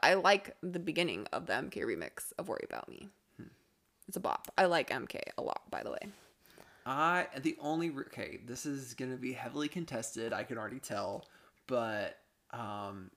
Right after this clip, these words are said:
Speaker 2: the Sin Cole remix of, oh my gosh, what's it <laughs> called?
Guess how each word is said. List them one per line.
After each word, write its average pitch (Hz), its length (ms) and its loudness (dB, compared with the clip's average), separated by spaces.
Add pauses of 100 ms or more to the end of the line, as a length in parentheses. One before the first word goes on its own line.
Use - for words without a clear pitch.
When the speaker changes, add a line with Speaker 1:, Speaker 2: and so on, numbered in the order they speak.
(880)
Speaker 2:
the 117 100 -8
Sin 107 280 -6
Cole 120 240 -10
remix 113 600 -8 (640)
of, 92 520 -2 (1200)
oh 175 80 -6
my 156 160 -6
gosh, - 340 -4
what's - 220 2
it - 100 0
<laughs> - 0 -
called? 302 400 2